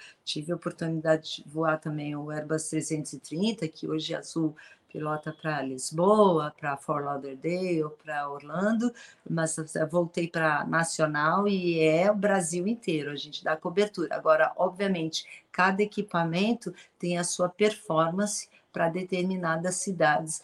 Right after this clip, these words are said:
geralmente capitais aí, por ser um avião de um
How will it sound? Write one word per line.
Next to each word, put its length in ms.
geralmente 640
capitais 760
aí, 420
por 120
ser 380
um 340
avião 440
de 140
um 480